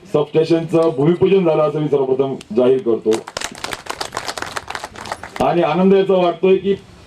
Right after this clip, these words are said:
मगाशी पिंपळखेडला पण तोच प्रसंग झाला आणि इथे तोच जाणवतोय आता.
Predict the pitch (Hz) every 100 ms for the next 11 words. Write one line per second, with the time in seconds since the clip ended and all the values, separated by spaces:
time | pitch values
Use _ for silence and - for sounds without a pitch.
0 | - - - - - - - - 156 175
1 | 180 196 175 170 175 185 185 165 170 180
2 | 185 196 196 208 - - - - - -
3 | - 156 160 170 165 147 160 165 170 170
4 | 180 170 147 143 131 135 123 110